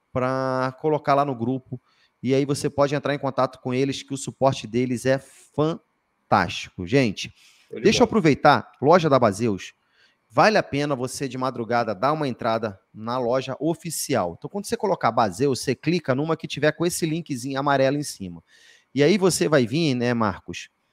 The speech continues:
Speaker 1: É, Baseus oficial. Eu não sei se dá pra gerar um link só da loja oficial da Baseus, Marcos. Se tiver, eu
Speaker 2: Dá
Speaker 1: acho
Speaker 2: sim.
Speaker 1: que vale a pena.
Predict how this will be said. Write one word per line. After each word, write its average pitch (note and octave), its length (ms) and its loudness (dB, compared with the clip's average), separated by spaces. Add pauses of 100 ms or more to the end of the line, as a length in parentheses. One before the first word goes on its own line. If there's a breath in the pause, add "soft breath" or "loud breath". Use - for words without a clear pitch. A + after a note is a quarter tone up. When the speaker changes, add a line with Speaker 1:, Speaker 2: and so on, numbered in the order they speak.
(580)
Speaker 1:
É, A#2+ 240 -2
Baseus C#3+ 460 0
oficial. D#3 460 -2
Eu C#3 60 -2
não E3+ 80 -4
sei G3 180 -4
se - 120 -8
dá F3+ 120 2
pra E3+ 160 -4
gerar D#3 280 4
um D#3+ 120 2
link D3+ 340 -4
só E3+ 300 0
da E3+ 120 4
loja E3 280 2
oficial D#3 360 -2
da D#3 80 2
Baseus, B2+ 460 2
Marcos. - 460 -10
Se D3 80 -20
tiver, C3+ 240 -6
eu D3 60 2
Speaker 2:
Dá C3+ 80 4
Speaker 1:
acho D3+ 100 0
Speaker 2:
sim. A#2+ 80 -6
Speaker 1:
que A2+ 60 -8
vale D3+ 200 4
a D#3 40 2
pena. A#2 300 -6